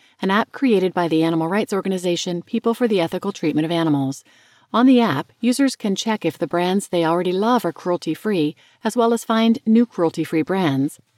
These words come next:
The app lists products in different categories, including cosmetics, dental hygiene, hair care, laundry care, and more.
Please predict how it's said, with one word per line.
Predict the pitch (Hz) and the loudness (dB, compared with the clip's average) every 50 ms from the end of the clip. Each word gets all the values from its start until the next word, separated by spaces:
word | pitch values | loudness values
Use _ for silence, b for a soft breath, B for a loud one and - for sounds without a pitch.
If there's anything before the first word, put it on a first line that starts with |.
| b b b b b b b _ | b b b b b b b _
The | - 208 196 | -2 -2 0
app | 202 233 - | 0 -2 0
lists | - 277 269 - | -2 -2 -2 -2
products | - - 208 190 190 185 - - | -2 -2 0 0 0 -2 -2 -2
in | 190 | -2
different | 180 190 - 196 165 - | -2 -2 -4 -4 -6 -4
categories, | 208 208 208 220 196 156 147 139 139 147 - - | -2 -2 -2 0 -2 -2 -2 -2 -4 -4 -2 -2
including | 170 170 - - 185 160 165 156 | -2 -2 -2 -2 0 0 0 0
cosmetics, | - - 143 - 165 165 170 190 220 240 - - - | 0 -2 -4 -2 -2 -2 0 0 0 -2 -2 -6 -8
dental | _ - 170 180 - 247 226 | _ -4 -2 -2 -2 -4 -2
hygiene, | 196 208 190 180 - - 185 180 185 180 175 | 0 -2 -2 -2 -2 -2 -2 -2 -2 -4 -4
hair | - - 233 233 | -4 -2 -2 -2
care, | 233 - 233 214 214 214 208 202 | -2 -2 -4 -2 0 0 -2 -2
laundry | 180 180 180 185 - - 196 | -2 -2 -2 -2 -2 -4 -4
care, | 190 - 190 170 170 180 - | -4 -4 -4 -4 -4 -4 -2
and | 170 196 190 | -2 -2 -2
more. | 175 160 139 135 139 139 135 | 0 0 -2 -2 -2 -4 -6